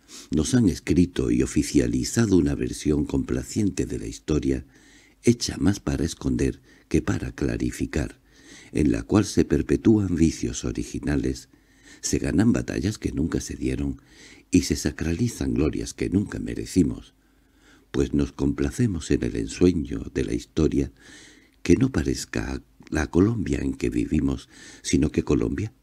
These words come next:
termine por parecerse a su historia escrita. Por lo mismo,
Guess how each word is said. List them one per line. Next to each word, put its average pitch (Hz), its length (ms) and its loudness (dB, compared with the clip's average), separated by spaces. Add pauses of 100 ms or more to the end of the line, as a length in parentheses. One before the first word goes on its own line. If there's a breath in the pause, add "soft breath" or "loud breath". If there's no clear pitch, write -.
(100)
termine 64 520 0 (360 soft breath)
por 85 200 4
parecerse 87 680 -2
a 62 80 -6
su - 160 -2
historia 64 480 -2
escrita. 65 640 -4 (2250)
Por 92 160 4
lo 71 140 4
mismo, 123 480 4